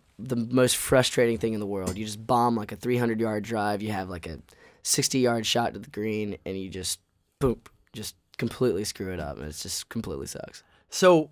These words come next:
Speaker 2: what is your handicap now? I mean, what are you up to now? What's your, what's your
Speaker 1: Um, well, when the Golf Digest thing came out, like, a year and a half ago, it was an eight point three. Now it's actually more down to, like, a five.
Speaker 2: Wow.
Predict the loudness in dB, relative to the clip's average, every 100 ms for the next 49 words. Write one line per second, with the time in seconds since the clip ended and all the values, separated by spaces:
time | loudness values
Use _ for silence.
0 | _ 4 6 6 4 0 2 0 0 -2
1 | -4 -4 -6 -4 -2 -2 0 -2 -6 -12
2 | -10 -10 -10 -12 -12 -6 8 12 12 10
3 | 4 0 _ _ _ _ _ _ _ 2
4 | 6 6 8 8 8 10 10 10 6 2
5 | 0 -2 -2 -4 -4 -4 -4 -6 -8 -10
6 | -8 -6 -4 -4 -6 -8 -8 -6 -6 -6
7 | -8 -10 -8 -8 -6 -8 -10 -10 -12 -10
8 | -10 -8 -2 0 0 -2 -8 -8 -8 -8
9 | -8 -8 -10 -8 -10 -12 -8 -4 -4 -4
10 | -10 _ _ _ _ -6 -4 -4